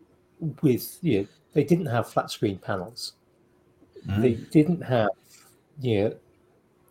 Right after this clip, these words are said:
Speaker 1: lithium ion batteries. It's,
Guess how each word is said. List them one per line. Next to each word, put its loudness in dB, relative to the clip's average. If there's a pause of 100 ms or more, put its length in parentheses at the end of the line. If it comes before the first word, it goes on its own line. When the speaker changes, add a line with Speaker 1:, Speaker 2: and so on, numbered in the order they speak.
(140)
Speaker 1:
lithium 2
ion 0
batteries. -8 (1700)
It's, -8